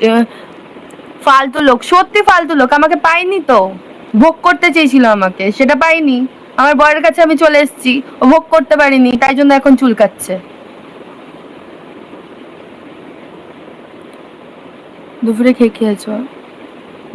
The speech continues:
গাল দিও না। গাল দিচ্ছি না। ও বলছে আমার মাকে ফাঁসাবে, ড্রাগ-, ড্রাগসের নেশা করে আমার মা, এটা বলেছে।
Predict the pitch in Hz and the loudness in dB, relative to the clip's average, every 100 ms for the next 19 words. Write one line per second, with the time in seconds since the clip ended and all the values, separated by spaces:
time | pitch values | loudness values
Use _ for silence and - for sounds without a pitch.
0 | 226 226 226 226 208 214 226 294 320 359 | -2 0 0 -2 0 0 0 0 0 -2
1 | 349 - 311 233 180 175 185 - - - | -4 -4 2 4 2 -4 -10 -20 -20 -20
2 | - - - - - - - - - 285 | -20 -20 -20 -20 -20 -20 -20 -20 -4 2
3 | 311 330 349 349 427 427 359 349 302 285 | 2 2 0 2 0 2 0 0 0 0
4 | 349 320 330 349 392 427 254 240 202 254 | 0 0 0 0 2 2 0 -2 0 0
5 | 254 254 - 226 240 226 214 262 285 285 | 0 -2 -8 -2 0 2 2 0 0 -2
6 | 370 349 277 - 294 277 202 190 190 185 | -2 2 2 2 0 2 2 2 0 0
7 | 175 196 - - - 165 269 233 202 - | -2 -2 -16 -14 -6 -2 0 0 -2 -6